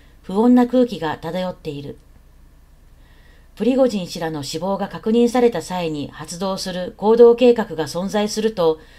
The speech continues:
親ロ派メディアが伝えた。ウラジーミル・プーチン大統領の秘密を暴露するとの見方もある。墓の向こうからの復讐が始まるのか。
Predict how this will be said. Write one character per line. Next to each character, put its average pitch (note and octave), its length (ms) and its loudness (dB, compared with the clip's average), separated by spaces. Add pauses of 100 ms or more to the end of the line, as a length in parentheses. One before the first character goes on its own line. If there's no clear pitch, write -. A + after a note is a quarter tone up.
(140)
親 A3+ 240 -2
ロ A3 100 0
派 G#3+ 140 -2
メ A3 160 2
デ G3 80 -6
ィ F3 60 -6
ア D#3 40 -6
が C#3+ 120 -10
伝 D3 240 -14
え C#3 40 -16
た。 C3+ 220 -12 (1400)
ウ F3+ 80 -4
ラ B3 120 4
ジ A#3+ 120 0
ー C4 100 4
ミ B3+ 80 6
ル・ A#3+ 140 4
プ A#3+ 100 -2
ー C4 120 2
チ G#3 180 -6
ン E3 80 -8
大 F#3 180 -2
統 F#3 220 -4
領 D#3+ 180 -2
の D3+ 80 -10
秘 D3 140 -8
密 F3+ 280 -8
を F#3 100 -2
暴 G3+ 160 -4
露 A#3 180 4
す G#3+ 120 -6
る E3+ 120 -8
と D#3+ 100 -8
の D3 100 -8
見 C#3+ 120 -8
方 E3+ 220 -6
も E3 140 -4
あ D#3+ 80 -6
る。 B2+ 140 -8 (1500)
墓 A#3 260 -2
の A#3+ 100 6
向 A#3+ 160 6
こ B3+ 180 6
う A#3+ 40 4
か G#3 120 -4
ら E3 100 -6
の D3 100 -10
復 D#3+ 220 -10
讐 G3 260 -6
が F#3 260 -2
始 F3+ 280 -8
ま G3+ 100 0
る G3 80 -2
の E3+ 140 -6
か。 - 200 -12